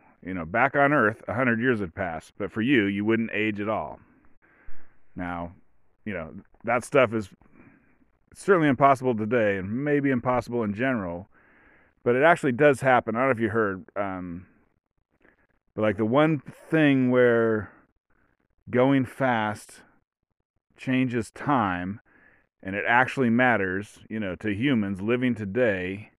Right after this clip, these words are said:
is G P S satellites. So, like, G P S, you know, in your phone tells you where you are on the planet,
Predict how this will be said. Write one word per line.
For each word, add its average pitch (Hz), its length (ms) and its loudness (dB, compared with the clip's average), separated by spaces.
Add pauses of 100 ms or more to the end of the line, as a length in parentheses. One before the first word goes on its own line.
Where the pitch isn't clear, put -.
(460)
is 98 320 -2
G 107 240 -2
P 107 260 0
S 95 220 -2
satellites. 87 720 -6 (960)
So, 98 80 -8
like, 98 160 -4
G 127 200 0
P 143 200 4
S, 104 280 2
you 113 60 -2
know, 104 200 -2
in 110 100 -2
your 113 100 0
phone 117 640 2
tells 117 240 2
you 113 80 -2
where 117 160 6
you 110 120 4
are 110 320 4
on 107 200 -4
the 104 80 -4
planet, 113 500 -2